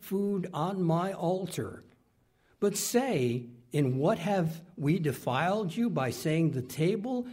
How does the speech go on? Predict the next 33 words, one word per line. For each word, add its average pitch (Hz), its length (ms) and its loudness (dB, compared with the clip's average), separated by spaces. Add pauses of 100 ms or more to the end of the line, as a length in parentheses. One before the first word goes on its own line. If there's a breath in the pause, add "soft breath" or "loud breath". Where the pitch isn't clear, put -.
(140 loud breath)
of 139 160 -4
the 127 120 2
Lord 160 400 0
is 208 120 -2
contemptible?' 185 920 -2 (960)
The 165 140 2
Father 135 420 0
God 131 400 0
says, 190 180 0
'Sure, 269 300 0
it's - 140 -4
contemptible 113 680 -2
because 127 380 -2
you've 190 220 0
dishonored 180 640 0
the 196 140 -2
altar 143 680 -2 (220 loud breath)
with 131 220 -6
defiled 123 800 -6
food 247 280 -4
on 127 220 0
it.'" 117 80 -8 (220 loud breath)
You 202 260 4
have 226 180 0
shown 127 380 -2
a 131 40 -4
lack 131 440 -2
of 123 160 -4
respect 160 720 -4 (440 loud breath)
and 120 200 -6
honor 110 400 -4
for 165 200 0
me 135 460 -2